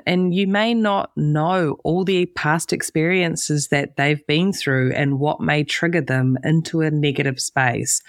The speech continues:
when not feeling heard. Number three, prepare and plan.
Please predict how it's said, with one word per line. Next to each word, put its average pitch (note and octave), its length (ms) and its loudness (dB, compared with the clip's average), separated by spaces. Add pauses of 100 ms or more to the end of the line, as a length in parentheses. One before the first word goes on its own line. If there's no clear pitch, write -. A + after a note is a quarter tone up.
(280)
when C#3+ 240 0
not C#3+ 260 0
feeling C#3 440 0
heard. B2+ 520 0 (480)
Number E3 300 2
three, B2 600 -2 (140)
prepare F3 720 0 (220)
and D3 360 2
plan. B2 540 0